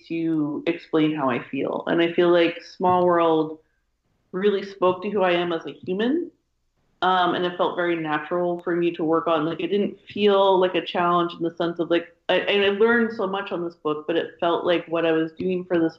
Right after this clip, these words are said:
book felt innate to me. Um, and it really, I became, like, I spent the most amount of time working on the final art for this book. Um, and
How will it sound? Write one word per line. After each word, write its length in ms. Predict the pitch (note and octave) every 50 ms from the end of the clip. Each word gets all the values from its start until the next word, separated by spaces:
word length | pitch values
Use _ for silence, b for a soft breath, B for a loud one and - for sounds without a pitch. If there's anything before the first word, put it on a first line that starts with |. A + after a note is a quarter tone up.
| _ _
book 340 | E3+ D#3+ D3+ D3+ - - - _ _ _ _ _ _ _ _ _ _ _ _ _ _ _ _ _ _ _ _ _ _ _ -
felt 280 | - F#3 F3 D#3+ -
innate 460 | - E3+ E3 D#3+ D#3 D#3 D3+ - - -
to 100 | - B2
me. 340 | A#2 A2 E2 E2+ - - - _ _ _ _ _ _ _ _ _ _ _ -
Um, 680 | E3+ E3 E3 D#3+ D#3 D3+ D3+ D3 C3+ C3 B2 A#2 A#2+ -
and 140 | E3 E3+ E3
it 280 | E3 D#3+ - - F3 F3
really, 680 | F3+ F3+ F3+ F3 F3 F3 E3+ E3 E3 D#3+ D#3+ D#3 B B B B B B B -
I 60 | F#3
became, 720 | G3+ G3+ G#3 C4+ B3+ B3+ B3 A#3+ A#3 A#3 A#3 A3 G#3+ - -
like, 220 | G3 F#3 F3 - -
I 140 | F3+ F#3 F#3
spent 300 | - - A#3 A#3 A3+ A3+
the 60 | A3
most 320 | G3+ F#3 F#3+ F#3+ F#3+ -
amount 260 | F#3+ F#3+ F#3 F3+ F3
of 60 | E3+ -
time 320 | F#3 E3+ E3 E3 E3 D#3+
working 340 | D#3+ D#3+ E3 - - G#3+ A3
on 120 | A3+ A#3
the 100 | A3+ A#3
final 240 | - A#3+ A#3 A#3+ A#3
art 220 | A#3 A#3 A3+ - -
for 100 | - A#3+
this 160 | A#3+ A#3 A#3
book. 300 | - - A#3+ A#3+ A#3+ - - - - _ _ _ _ _ _ _ _ _ _ _ _ -
Um, 540 | E3 E3+ E3+ F3 E3+ D#3+ D3+ D3+ D#3 - -
and 400 | F#3 F#3 F3+ F3 E3+ D#3 - -